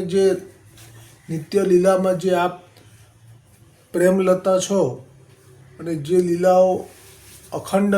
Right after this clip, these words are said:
નૂતન ચાલી રહી છે ગોલોકમાં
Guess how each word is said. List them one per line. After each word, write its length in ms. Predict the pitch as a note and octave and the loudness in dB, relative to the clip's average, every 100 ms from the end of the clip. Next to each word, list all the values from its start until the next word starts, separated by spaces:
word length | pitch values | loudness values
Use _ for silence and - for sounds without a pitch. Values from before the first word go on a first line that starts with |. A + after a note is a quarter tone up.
| F#3 | 0
નૂતન 440 | E3+ E3+ G#3 G#3 F#3 - - _ - - - - - _ _ - - | -4 -4 -2 -2 -2 -8 -20 _ -20 -20 -20 -20 -20 _ _ -18 -6
ચાલી 340 | D3+ E3+ G3+ | -4 -2 2
રહી 240 | F3+ D#3 | 2 0
છે 200 | C#3 C3+ B2+ - - | -4 -6 -8 -10 -12
ગોલોકમાં 580 | D3+ D3+ D#3 - C3 B2 | -4 0 0 -2 -8 -10